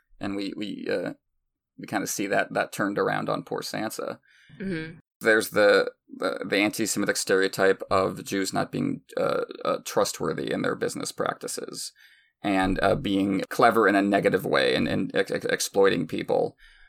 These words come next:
Speaker 1: I guess we could see that with, uh, Littlefinger in the way he, in the owning of, uh, uh, with his brothels and the way he treats Sansa.
Speaker 2: Oh, yeah. And I mean, that of itself, you know, kind of being involved in, like, sexual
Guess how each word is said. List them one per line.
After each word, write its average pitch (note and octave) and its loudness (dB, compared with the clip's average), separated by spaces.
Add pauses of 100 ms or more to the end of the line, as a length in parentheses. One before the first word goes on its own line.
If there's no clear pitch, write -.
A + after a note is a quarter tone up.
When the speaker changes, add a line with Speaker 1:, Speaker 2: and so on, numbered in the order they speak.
(160)
Speaker 1:
I A#2+ 6
guess A#2+ 4
we B2 4
could A#2 4
see B2 4
that A2 8
with, G#2+ 2
uh, G#2 4
Littlefinger G2+ 4
in F#2+ 4
the G2 4
way G2 4
he, - -6
in D2 0
the - -2
owning F#2 2
of, F#2 -2
uh, D#2+ 2 (560)
uh, - -4
with - 0
his F#2+ -6
brothels G2+ 2
and G2 -4
the - -2
way F#2 0
he A2 -6
treats - -8
Sansa. G2+ -6 (520)
Speaker 2:
Oh, G3+ 10
yeah. D#3+ 6
And F#3+ 4
I F3+ 4
mean, F3+ 2
that E3 4 (100)
of D3+ 2
itself, - 0
you F3 -4
know, - -10
kind - -6
of D#3 -14
being D3 -6
involved C#3 -2
in, - -4
like, - -6 (380)
sexual C3 -4